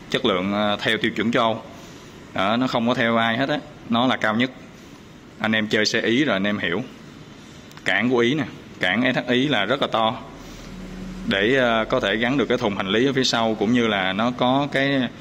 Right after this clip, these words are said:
cái nút, ờ, mở điện của cái nắp, ờ, thùng sau, cái nắp, ờ, cốp thùng sau ha. Cản điện, cản rất là lớn. Xe S H Việt Nam thì nó dùng cản nhỏ và nó cũng không có, không có gắn thùng được, chỉ có xe Ý thì mới gắn thùng được thôi.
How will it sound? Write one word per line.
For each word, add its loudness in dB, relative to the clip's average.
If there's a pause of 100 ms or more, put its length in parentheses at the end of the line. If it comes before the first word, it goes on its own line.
(320)
cái 2
nút, 2
ờ, 4
mở 2
điện 0
của 2
cái 0
nắp, -2
ờ, 2
thùng 0
sau, 0 (560)
cái 0
nắp, 0
ờ, 2
cốp 0
thùng -2
sau 2
ha. 0 (560)
Cản 2
điện, 0 (220)
cản 0
rất -2
là 2
lớn. 0 (840)
Xe 2
S -2
H 0
Việt 0
Nam 0
thì 0
nó 0
dùng 2
cản 2
nhỏ 0
và 0
nó 0
cũng 0
không 0
có, 2 (420)
không 0
có 4
gắn 0
thùng 0
được, 0 (460)
chỉ 0
có 2
xe 2
Ý 2
thì 0
mới 2
gắn 0
thùng 0
được -2
thôi. 0